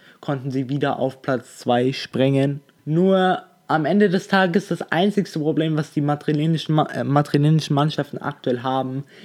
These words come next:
ist, dass die Titelaspiranten aus Barcelona einfach keine Punkte liegen lassen,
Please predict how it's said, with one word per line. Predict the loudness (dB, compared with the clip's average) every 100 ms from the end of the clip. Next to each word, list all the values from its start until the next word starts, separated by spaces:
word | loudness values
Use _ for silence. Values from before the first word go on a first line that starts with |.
| -8
ist, | -6 -6 -2
dass | 0 0
die | 0 0
Titelaspiranten | 0 4 2 2 -2 -2 -4 -6 -12
aus | -8 -6 -6 -6 -4
Barcelona | -4 -2 -2 -2 0 -2
einfach | -4 -10 -12 -10
keine | -8 -8
Punkte | -6 -4 -2 -2
liegen | -2 -4 -6
lassen, | -8 -4 -4